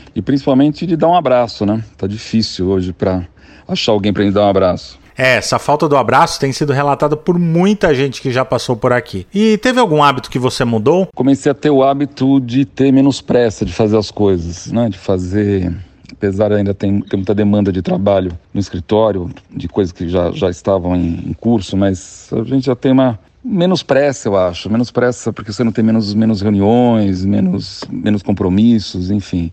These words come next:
Speaker 1: E acho que essa, essa questão de você ter menos pressa com as coisas, é, acho que vai ficar pra sempre.
Speaker 2: Você espera alguma mudança nas pessoas depois que tudo isso passar?
Speaker 1: Todo mundo é hospedeiro desse vírus, né? De-, independente da classe social, raça, et cetera.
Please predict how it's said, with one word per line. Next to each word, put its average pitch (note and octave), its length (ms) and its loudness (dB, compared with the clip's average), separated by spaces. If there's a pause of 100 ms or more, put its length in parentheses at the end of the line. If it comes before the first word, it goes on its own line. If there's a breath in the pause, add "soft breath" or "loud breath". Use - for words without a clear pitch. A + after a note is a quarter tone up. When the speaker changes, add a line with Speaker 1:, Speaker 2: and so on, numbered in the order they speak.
(100)
Speaker 1:
E G#2 480 2
acho A2+ 140 0
que - 60 -4
essa, A2+ 220 0
essa A#2 260 -4
questão B2 300 0
de B2 60 4
você A#2 200 0
ter A2+ 160 2
menos B2 260 4
pressa A#2+ 480 -2
com G#2+ 100 -2
as G2 120 -2
coisas, A2+ 760 -4
é, A2+ 560 2 (100)
acho - 140 -4
que A2+ 80 -6
vai A2+ 100 2
ficar A2 280 -4
pra C3 100 0
sempre. - 420 -8 (300)
Speaker 2:
Você A3+ 300 0
espera C3 400 0
alguma F#3 480 2
mudança C#3+ 440 0
nas C3 200 -2
pessoas B2 500 0
depois A#2 300 -2
que - 100 -16
tudo D#3 300 0
isso - 160 -6
passar? A2 580 -2
Speaker 1:
Todo E3 220 0
mundo B2 200 4
é A#2 40 2
hospedeiro A2 440 -2
desse G#2+ 280 -2
vírus, F#2 360 0
né? G2 240 0
De-, G2 280 -4
independente G#2 500 0
da G2 160 0
classe F#2+ 240 0
social, F#2+ 680 0
raça, E2+ 640 -2
et D#2 140 -10
cetera. D#2 720 -4